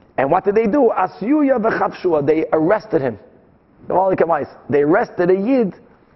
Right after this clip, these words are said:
for mourning about Yerushalayim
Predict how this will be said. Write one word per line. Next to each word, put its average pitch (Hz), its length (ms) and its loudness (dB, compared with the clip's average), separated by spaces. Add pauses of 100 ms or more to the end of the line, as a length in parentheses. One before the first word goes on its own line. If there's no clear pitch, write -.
(1040)
for 190 120 4
mourning 214 520 2 (1040)
about 220 360 2
Yerushalayim 233 920 0